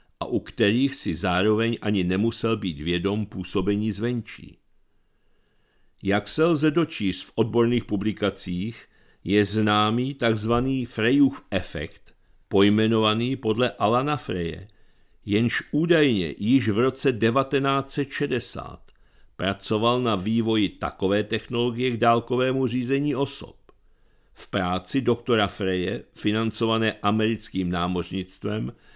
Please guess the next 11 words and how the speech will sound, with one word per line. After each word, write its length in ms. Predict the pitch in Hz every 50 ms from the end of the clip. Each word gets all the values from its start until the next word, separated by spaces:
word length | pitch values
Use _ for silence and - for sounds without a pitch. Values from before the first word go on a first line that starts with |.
| - -
měl 340 | - 95 104 107 120 139 170
pokračovat 880 | 165 - 120 98 - - 107 107 104 - - - 104 107 117 123 117 - -
vědec 480 | 95 104 104 104 101 104 113 110 -
C 320 | - - - 120 120 117 - -
I 260 | - 92 90 90 92 - -
A 400 | 98 98 104 113 123 - 113 107 - -
Joseph 460 | 101 107 113 110 101 - 120 120 - - -
Sharp, 500 | - 73 71 87 90 - 120 - _ - _ - - _ - - - _ _
který 460 | - - - 110 98 98 117 135 156
prý 260 | - - 82 170 170
spolupracoval 1120 | - - - - 113 107 101 92 95 104 95 92 - - - 98 95 98 98 107 120 117